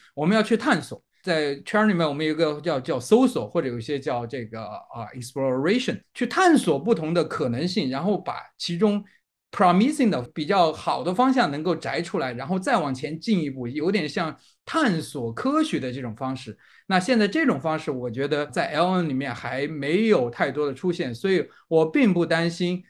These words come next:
当然，坏人可能也会用现有的Chat G P T去做很多事情，但是我并不担心现有的Chat G P T真正能够带来一些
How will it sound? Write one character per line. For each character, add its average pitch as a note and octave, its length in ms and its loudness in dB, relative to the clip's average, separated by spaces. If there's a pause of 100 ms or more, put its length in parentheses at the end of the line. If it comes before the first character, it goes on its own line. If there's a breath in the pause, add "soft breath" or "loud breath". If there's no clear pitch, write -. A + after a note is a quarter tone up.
(420 soft breath)
当 G#3 160 4
然， F3+ 180 4
坏 G#3 340 4
人 D3+ 320 -2
可 C#3+ 160 -2
能 D#3+ 120 0
也 D#3 160 2
会 A3 220 4
用 G3+ 200 6
现 G3 240 0
有 D3+ 100 0
的 C3+ 120 -4
Chat F3 180 -2
G E3+ 140 -6
P F3+ 120 -2
T F3 200 -6
去 D#3+ 160 -6
做 D#3 300 2
很 B2 180 -6
多 C3 100 -6
事 F#3+ 180 -4
情， B2 220 -8
但 E3+ 160 -2
是 F3+ 80 -2
我 B2+ 160 -2
并 F#3+ 220 0
不 D3+ 80 -2
担 E3 180 -4
心 E3+ 160 -4
现 A3 200 -2
有 D#3 60 0
的 C3+ 60 -6
Chat D#3+ 180 -4
G D#3+ 120 -6
P E3+ 140 -2
T E3 240 -4 (380 soft breath)
真 B3 300 6
正 A#3 220 4
能 C3+ 180 -4
够 D3 180 0
带 C#3+ 240 -2
来 A#2 180 -6
一 C#3 180 -6
些 C#3+ 340 -4